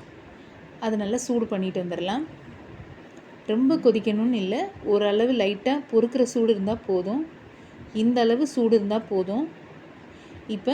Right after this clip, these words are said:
நம்ம இதை அப்படியே அந்த மாவில் நல்லா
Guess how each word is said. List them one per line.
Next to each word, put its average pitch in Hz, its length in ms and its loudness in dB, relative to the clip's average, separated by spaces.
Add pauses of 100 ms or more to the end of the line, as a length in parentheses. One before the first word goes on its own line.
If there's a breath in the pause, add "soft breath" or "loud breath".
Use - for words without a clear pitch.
(100)
நம்ம 208 220 2
இதை 196 180 2
அப்படியே 214 340 2
அந்த 202 160 2 (1040)
மாவில் 208 360 2 (1000)
நல்லா 214 180 2